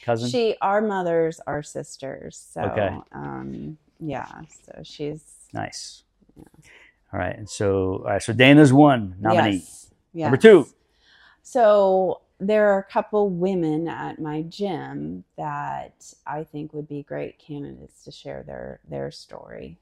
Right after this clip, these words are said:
Speaker 1: Okay.
Speaker 2: Two different women, you know, one, like I was sharing with you, when I watch her work out, I'm like, "Whoa."
Speaker 1: What's, what's her first name?
Speaker 2: <laughs> Uh, Lauren.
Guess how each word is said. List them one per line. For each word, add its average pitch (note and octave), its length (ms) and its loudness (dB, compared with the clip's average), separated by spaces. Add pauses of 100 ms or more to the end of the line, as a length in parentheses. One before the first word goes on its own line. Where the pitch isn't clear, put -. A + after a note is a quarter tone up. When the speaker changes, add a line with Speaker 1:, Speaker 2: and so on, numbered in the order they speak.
(160)
Speaker 1:
Okay. F#2+ 300 -10
Speaker 2:
Two G3 220 -6
different E3 640 -6 (1080)
women, D#3 420 -2
you D#3+ 140 -4
know, C#3 120 -6
one, E3+ 480 -2
like E3 320 -4
I D3+ 160 -4
was D3+ 160 -4
sharing D3+ 380 -4
with D3+ 200 -8
you, D#3+ 360 -2 (380)
when D3+ 160 -4
I D#3+ 120 -4
watch D#3+ 300 -8
her D#3+ 160 -8
work D#3 260 -8
out, D3 400 -6
I'm C#3+ 180 -10
like, C3 200 -14 (460)
"Whoa." - 340 -20
Speaker 1:
What's, G#3+ 420 -2
what's E3+ 180 0
her A#2+ 100 0
first A2 280 2
name? G#2 280 -8
Speaker 2:
<laughs> - 300 -18
Uh, E3 200 -2
Lauren. D3 580 -6